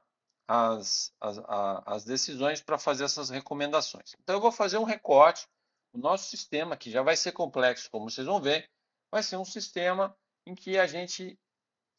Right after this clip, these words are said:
faz essas vendas de, de produtos alimentares e a gente quer fazer recomendações, né? Ele abriu lá o sistema, que nem você vê recomendação de vídeo, de outras coisas,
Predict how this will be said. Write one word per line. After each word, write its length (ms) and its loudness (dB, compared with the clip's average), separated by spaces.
faz 320 4
essas 340 -2
vendas 520 -4
de, 440 -8
de 480 -18
produtos 380 -12
alimentares 800 2
e 420 -6
a 120 0
gente 220 -6
quer 120 -2
fazer 280 -4
recomendações, 1000 -6
né? 180 -8
Ele 140 -4
abriu 300 0
lá 120 4
o 60 0
sistema, 640 -4
que 100 -16
nem 140 -8
você 240 -8
vê 100 -4
recomendação 640 -4
de 160 -14
vídeo, 540 -8
de 60 -8
outras 320 -6
coisas, 340 -4